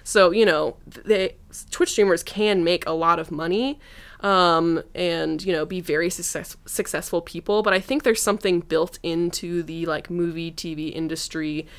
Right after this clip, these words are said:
of, like, you know, security and, um, you know, being on set, having places to go to work that is, like, not just your home,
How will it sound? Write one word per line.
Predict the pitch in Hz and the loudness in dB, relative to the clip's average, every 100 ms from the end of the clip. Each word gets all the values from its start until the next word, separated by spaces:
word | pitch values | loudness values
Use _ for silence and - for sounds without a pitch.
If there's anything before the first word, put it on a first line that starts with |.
| - - - | -20 -20 -4
of, | 180 170 165 | 2 2 0
like, | 165 151 147 - | -4 -2 -4 -4
you | 170 | -4
know, | 147 98 123 - - - - | -2 -4 -8 -14 -20 -20 -14
security | - - 196 - 208 180 175 165 151 143 151 - - | -6 -4 -2 -2 2 4 4 0 -4 -8 -10 -12 -6
and, | 170 165 160 170 | -2 0 -2 -2
um, | 165 160 156 160 185 | -2 -2 -2 -4 -2
you | |
know, | 165 147 160 - | -2 -2 -4 -2
being | 185 175 170 | 2 2 2
on | 165 160 160 165 - - - | 0 0 -2 -6 -16 -20 -6
set, | - - 180 151 - | -2 2 4 2 -2
having | - 190 190 | 0 2 4
places | 185 202 180 - 175 | 2 0 0 0 -6
to | - 175 | -2 0
go | 160 160 160 160 | 0 2 2 2
to | - - 185 | 0 -6 -4
work | 156 165 160 - | 0 2 2 0
that | 170 165 | -4 -4
is, | 160 | -4
like, | 156 165 | -6 -2
not | 160 160 - | 2 2 0
just | 170 - | -6 -6
your | 160 160 | -6 -8
home, | - 175 156 147 | -4 0 0 0